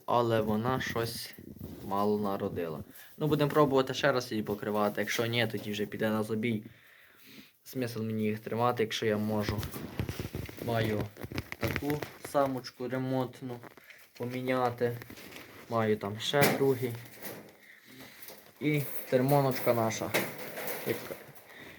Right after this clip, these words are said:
яка не чистокровна повністю, але то їхня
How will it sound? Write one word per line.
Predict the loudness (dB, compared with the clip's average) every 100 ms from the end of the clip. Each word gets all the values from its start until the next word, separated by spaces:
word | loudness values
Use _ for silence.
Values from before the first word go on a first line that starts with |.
| -20 -10
яка | -4 0
не | 0 -2
чистокровна | -6 -6 -4 2 4 4 2
повністю, | 0 0 -2 -6 -6 -6
але | 0 2 4 2 -4 -12 -16 -14
то | 0 2
їхня | 2 0 0 2 2